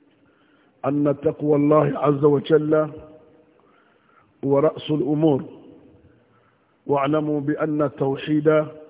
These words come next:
هو شرط صحة الإسلام وأعظم أركانه، ومن فقد التوحيد فق-، فقد الإسلام وحبطت أعماله الصالحة.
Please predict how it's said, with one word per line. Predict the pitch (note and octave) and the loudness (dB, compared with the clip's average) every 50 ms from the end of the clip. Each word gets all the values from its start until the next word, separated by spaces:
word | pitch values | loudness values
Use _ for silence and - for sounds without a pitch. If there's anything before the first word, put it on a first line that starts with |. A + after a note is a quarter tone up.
| - - - - - - _ _ _ _ _ _ _ _ _ _ _ _ _ _ _ _ - | -20 -20 -20 -20 -20 -20 _ _ _ _ _ _ _ _ _ _ _ _ _ _ _ _ -6
هو | - C3+ C3+ | -2 -2 -2
شرط | C3 - - E3 E3 D#3+ D3+ - | -2 0 0 0 0 0 -4 -6
صحة | D3+ C#3 - E3+ D#3 B2+ D#3 C#3+ - - | -10 -8 -6 -6 -6 -6 -6 -8 -8 -10
الإسلام | C#3 D3+ - D3 C#3+ - - C3 D3 D3+ D#3 D#3 D3+ D#3 D#3 D#3 D3+ D#3 - - - - _ _ _ _ - - - _ | -10 -8 -8 -10 -10 -8 -4 0 0 2 2 2 0 0 0 -2 -2 -6 -10 -18 -20 -20 _ _ _ _ -20 -20 -6 _
وأعظم | D#3 D#3 D3 D#3 D3 C#3+ D3 C#3 C3+ D3 D#3+ D#3+ D#3 D3+ - | 0 0 0 2 2 2 2 2 4 2 2 2 2 0 -2
أركانه، | D#3+ D#3+ D3+ D3+ - D#3+ D#3+ D#3 D3+ D3 D#3 D#3 D3 D#3 D#3+ D#3+ D#3 D#3 D3+ - - - - - - _ - - - - _ _ _ _ _ - | -2 -2 -2 -2 -2 0 0 0 2 0 0 0 0 0 0 -2 -2 -4 -10 -16 -20 -20 -20 -20 -20 _ -20 -20 -20 -20 _ _ _ _ _ -4
ومن | C#3 D#3+ D#3 D#3 D3+ C#3 | -4 -4 -2 -2 -4 -4
فقد | - - D#3+ D#3 D#3 D#3 D3 D3 | -2 -2 -4 -2 -2 -2 -2 -2
التوحيد | C#3+ C#3 - - E3 D3 D3 C#3+ - - D#3 D#3 D#3+ D#3 D#3+ D#3+ D#3+ D#3 D#3+ - - - - - - - | -4 -4 -6 -4 -2 -2 -2 -2 -4 -4 -2 -2 0 2 2 2 2 0 -4 -10 -16 -20 -20 -20 -14 -8
فق-، | - E3 D#3+ - - - | -6 -6 -6 -8 -12 -4
فقد | - E3+ D#3+ - D#3 D3 D3+ | -2 -2 -2 -2 -2 0 0
الإسلام | D#3+ D3 D3 - - E3 - - C#3 C#3+ C#3 A#2 G#2+ - - - - _ _ _ _ _ _ _ _ _ _ _ _ _ _ _ _ _ _ _ _ _ - | 0 0 -2 -6 -8 -8 -8 -4 -2 -2 -2 -2 -4 -10 -18 -20 -20 _ _ _ _ _ _ _ _ _ _ _ _ _ _ _ _ _ _ _ _ _ -8
وحبطت | B2+ B2+ B2+ D#3+ D#3 D#3 D#3 - - D#3 D3 - - B2+ - - - | -6 -2 -2 0 0 0 -2 0 0 0 0 -2 -6 -12 -8 -2 -2
أعماله | C#3+ C#3+ C#3+ C#3 C#3 D3 D3+ D3 C#3+ C#3 C#3 C3 G#2+ A#2 A#2+ - - - - _ _ _ _ _ - | 0 0 0 -2 -2 0 0 0 0 -2 -4 -6 -8 -10 -12 -14 -20 -20 -20 _ _ _ _ _ -8
الصالحة. | C#3 - - - D3+ C#3 C3 B2 A#2+ - - - - | -8 -6 -4 -4 -2 -2 -2 -4 -6 -8 -10 -10 -12